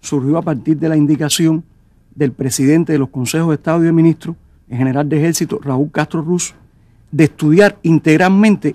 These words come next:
la política migratoria vigente en el país, sus implicaciones en el orden interno y externo, ajustándolas a las condiciones en que se desarrolla el país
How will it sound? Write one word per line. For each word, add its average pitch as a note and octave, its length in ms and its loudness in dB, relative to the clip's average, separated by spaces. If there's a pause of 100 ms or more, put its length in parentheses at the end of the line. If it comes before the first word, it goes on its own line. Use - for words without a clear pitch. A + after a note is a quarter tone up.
(120)
la D3 220 0
política E3 440 0
migratoria D#3 640 0
vigente D#3 480 -2
en C#3 80 -2
el B2 80 -6
país, - 420 -20 (840)
sus - 400 4
implicaciones D#3+ 840 2
en D3 80 2
el C#3+ 100 2
orden E3+ 320 0
interno G3 600 0 (100)
y D3+ 120 2
externo, F3+ 520 -2 (680)
ajustándolas G3 880 0 (360)
a D3+ 120 2
las C#3+ 120 2
condiciones F3 640 2
en D#3+ 80 0
que C#3+ 120 -2
se C#3+ 120 -4
desarrolla D3+ 640 0
el D#3 140 -2
país D#3 440 -2